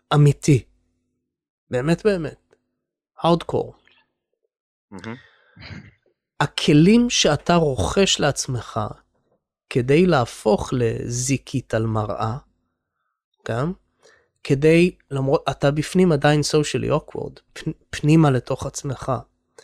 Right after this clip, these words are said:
Speaker 1: אבל כדי שזה לא יפריע לך להתנהל ביום יום שלך, הכלים שאנשים מקבלים, ל-, כלי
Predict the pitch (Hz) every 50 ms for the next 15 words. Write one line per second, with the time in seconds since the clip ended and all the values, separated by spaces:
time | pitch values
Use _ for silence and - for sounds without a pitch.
0 | - _ - - _ _ _ _ _ - 127 135 139 127 127 - - - 131 131
1 | 143 175 202 - - 208 175 156 151 143 156 180 190 170 - - - - - -
2 | 143 151 170 185 180 156 139 127 - - - - 120 117 117 135 - _ _ _
3 | _ _ _ _ _ - 131 127 131 131 127 - - - 151 135 127 123 107 107
4 | 123 165 180 196 190 156 131 120 - - _ _ _ _ _ _ _ 127 113 110
5 | 113 139 156 160 147 135 127 131 160 196 208 - - - 143 135 - - 123 131
6 | 127 127 147 - _ _ _ _ _ _ _ _ _ _ _ _ _ _ _ _
7 | _ _ _ _ _ _ - 127 - - - - 143 135 143 170 220 240 233 214
8 | - - 180 151 135 123 - - 156 175 175 165 - - - 113 110 113 120 143
9 | 165 185 196 208 - _ _ _ _ _ _ _ _ _ _ _ _ _ _ _
10 | _ _ _ _ _ _ _ _ _ _ _ 117 120 123 123 113 - - 135 135
11 | 127 - - _ _ _ _ - - - 151 139 135 139 139 139 139 139 139 135
12 | 135 -